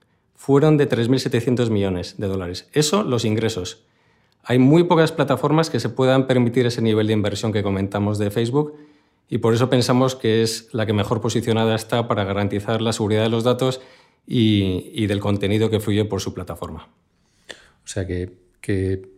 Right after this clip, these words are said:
Speaker 2: Facebook se gasta casi el doble de lo que ingresa Twitter solo en, en, en proteger, eh, las filtraciones. A mí esto me parece que es un dato importantísimo. Y ya que estamos,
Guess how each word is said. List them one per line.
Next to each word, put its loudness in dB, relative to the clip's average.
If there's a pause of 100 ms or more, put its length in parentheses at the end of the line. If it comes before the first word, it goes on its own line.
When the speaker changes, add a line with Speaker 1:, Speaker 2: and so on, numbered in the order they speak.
(120)
Speaker 2:
Facebook -2
se -6
gasta -4
casi -4
el -2
doble 2
de 0
lo -2
que -4
ingresa -2
Twitter 0
solo 2
en, -2 (200)
en, -10
en -4
proteger, -2 (540)
eh, -6
las -6
filtraciones. -6
A -4
mí -4
esto -12
me -4
parece -6
que -6
es -8
un -4
dato -4
importantísimo. -6 (400)
Y -6
ya 2
que 2
estamos, 2